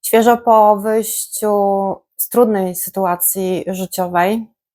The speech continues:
y, poczułam ogromny zew wolności, rozwoju. Zaczęłam się dobrze odżywiać, medytowałam, ćwiczyłam jogę i naprawdę bardzo dobrze się wtedy czułam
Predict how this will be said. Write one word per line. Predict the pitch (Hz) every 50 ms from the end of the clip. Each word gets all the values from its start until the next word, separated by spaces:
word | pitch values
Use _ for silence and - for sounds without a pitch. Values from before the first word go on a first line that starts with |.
| _ _ _ _ _ _ _ _ _ _ _ _ _ _ _
y, | 190 185 190 180 180
poczułam | - 196 196 - 226 214 202 196 196 196 185 -
ogromny | - 185 180 185 202 196 196 190 190 185 185 180 180
zew | 180 190 185 180 175 180 170
wolności, | - 180 180 175 175 180 180 185 185 - - - - - - - 180 175 170 175 175 175
rozwoju. | 175 180 180 170 175 170 170 180 175 175 175 175 175 170 165 165 165 170 175 _ _ - - _ _ _ _ _ _ _
Zaczęłam | - 185 180 - - 185 180 175 180 185 175
się | - - 180
dobrze | 170 170 170 175 175 180 170 165 165 165 -
odżywiać, | 170 175 170 180 170 - - 196 190 185 190 185 175 170 170 170 175 - - - - -
medytowałam, | 175 170 170 170 170 170 170 185 180 175 185 180 180 175 170 165 165 165 165 165 170 180 175 _ _ _ _ _ _ _ -
ćwiczyłam | - - - - - 156 151 156 156
jogę | 160 160 165 170 160 165 156 156 156 156 160 160 _ _ _ _ _ _ _ _ _ _ _ _ _
i | - 196 202
naprawdę | 196 196 190 - - 220 330 370 302 269 240
bardzo | 190 196 220 247 247 220 226 208
dobrze | 226 226 208 190 - 202
się | - 202
wtedy | 190 - 208 196 185 190 180
czułam | _ - 196 196 196 196 196 196 202 202 196